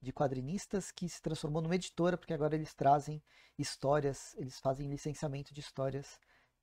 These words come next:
é, de, de outros países. Mas Andarilho três é uma produção nacional, é, independente deles,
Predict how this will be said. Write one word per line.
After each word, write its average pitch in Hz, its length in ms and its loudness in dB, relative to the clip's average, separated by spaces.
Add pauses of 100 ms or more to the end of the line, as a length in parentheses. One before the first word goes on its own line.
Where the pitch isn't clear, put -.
(120)
é, 127 160 -6 (160)
de, 127 300 -2
de 117 120 0
outros - 220 -2
países. 135 500 4 (300)
Mas 185 440 2
Andarilho 190 460 4
três 175 520 2
é 175 100 4
uma 185 140 2
produção 180 420 -2
nacional, 165 640 2 (580)
é, 135 100 2
independente 160 800 0
deles, 143 540 -2